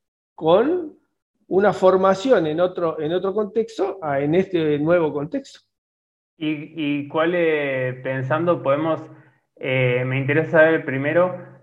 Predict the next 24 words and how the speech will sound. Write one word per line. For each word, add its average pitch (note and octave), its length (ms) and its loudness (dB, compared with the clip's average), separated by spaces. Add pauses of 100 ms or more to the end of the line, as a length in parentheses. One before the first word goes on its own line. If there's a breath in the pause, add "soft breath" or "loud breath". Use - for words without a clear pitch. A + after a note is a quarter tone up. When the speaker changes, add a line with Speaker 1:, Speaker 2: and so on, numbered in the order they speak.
(240)
Speaker 2:
la, C#3+ 460 2
cómo E3 300 2
viviste E3 400 2
esas F3+ 200 -6
etapas, F3+ 460 -2 (140)
cómo E3 240 0 (100)
fueron, G#3+ 560 0
y D3 120 -2
después C3 520 -2 (100)
esa E3+ 320 0
violenta F3+ 1200 0 (160)
diferencia, C3+ 760 -2
me B2 100 -8
gustaría B2+ 400 -2
saber, B2+ 380 -2
si B2+ 80 -10
querés B2+ 320 -4
ir C3 160 -2
adentrándote B2+ 580 -4
en A#2+ 80 -6
cada B2 260 -4
punto. B2 300 -10 (640)
Speaker 1:
Sí, A#3 640 -6
bueno, B3+ 400 6